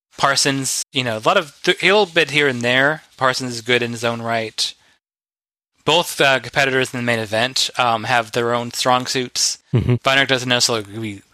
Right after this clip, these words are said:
Speaker 1: the best promo all three times, but, you know, he put everything out there, <laughs> better or worse. Maybe he could have stopped the match earlier, but, you know, he definitely bled a lot for the company and otherwise had a strong performance.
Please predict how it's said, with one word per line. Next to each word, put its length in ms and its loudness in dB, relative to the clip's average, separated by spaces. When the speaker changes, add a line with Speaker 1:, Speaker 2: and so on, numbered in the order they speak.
Speaker 1:
the 80 -6
best 260 0
promo 380 2
all 160 4
three 220 -6
times, 420 -2
but, 320 0
you 160 -2
know, 100 2
he 220 0
put 160 2
everything 280 2
out 220 2
there, 300 2
<laughs> 120 -8
better 200 2
or 100 -8
worse. 400 0
Maybe 100 2
he 60 2
could 120 0
have 80 0
stopped 240 0
the 60 -6
match 180 0
earlier, 240 -2
but, 160 -2
you 80 -8
know, 200 -10
he 240 -16
definitely 300 0
bled 200 0
a 60 2
lot 180 4
for 80 -18
the 60 -14
company 460 -4
and 400 0
otherwise 400 2
had 80 0
a 60 0
strong 240 0
performance. 720 -4